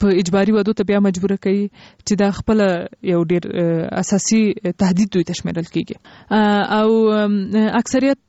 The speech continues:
آه، د دوی نه، آه، په ج-، اخلاقي جرایمو باندې،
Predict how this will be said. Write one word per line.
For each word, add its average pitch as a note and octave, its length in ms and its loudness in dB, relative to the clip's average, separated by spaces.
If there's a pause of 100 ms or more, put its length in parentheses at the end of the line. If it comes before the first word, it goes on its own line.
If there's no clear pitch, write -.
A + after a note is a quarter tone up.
آه، G#3 220 2
د G3+ 160 2
دوی A3 200 2
نه، G#3+ 120 2
آه، F3+ 680 -2 (720)
په F3+ 460 2
ج-، F3+ 400 0
اخلاقي G#3 360 -2
جرایمو G#3 400 2
باندې، F#3 340 0